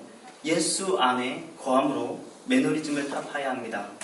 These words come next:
여러분, 거하라라고 했는데 예수 안에 있는 믿음으로 말미암아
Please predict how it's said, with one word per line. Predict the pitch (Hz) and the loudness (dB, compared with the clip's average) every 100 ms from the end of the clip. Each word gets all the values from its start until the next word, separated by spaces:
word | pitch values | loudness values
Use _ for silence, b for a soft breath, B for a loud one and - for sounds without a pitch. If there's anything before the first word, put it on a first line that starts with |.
| 196 - - - - - - - - - - - | -8 -10 -14 -18 -20 -20 -20 -20 -20 -20 -18 -2
여러분, | 180 175 156 | 0 2 8
거하라라고 | 170 202 214 165 165 | 8 10 8 6 4
했는데 | 165 151 123 151 123 - | 2 2 2 0 0 0
예수 | 165 175 | 0 4
안에 | 180 180 175 | 4 4 2
있는 | 160 156 165 - - | 2 0 0 -2 -6
믿음으로 | 156 165 190 202 | -8 -4 -2 -2
말미암아 | 185 101 107 104 104 - - - | -2 -2 -4 -2 0 0 -2 -6